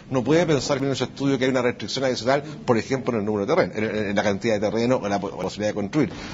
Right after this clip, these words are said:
Si, si hubiera posibilidad de construir razonablemente, no tuve limitación en la construcción y esas viviendas van construyéndose razonablemente,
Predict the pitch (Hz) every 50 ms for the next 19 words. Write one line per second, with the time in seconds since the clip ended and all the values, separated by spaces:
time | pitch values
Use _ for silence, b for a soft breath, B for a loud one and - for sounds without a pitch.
0 | B B - - 117 113 - 123 123 143 165 202 175 170 147 - 147 143 151 156
1 | 156 143 120 135 131 113 - 127 135 139 139 139 120 - B B B B B B
2 | - - - - - - - 127 120 135 147 147 143 135 131 139 147 143 143 135
3 | - - 127 131 113 117 131 127 135 127 - 120 113 - 156 165 170 165 143 151
4 | 139 143 147 127 - - 156 156 156 156 B B B B 135 139 135 143 131 135
5 | 143 139 143 131 123 139 143 135 - 123 107 123 131 139 135 127 127 123 120 -
6 | 123 131 143 139 139 135 143 143 135 - -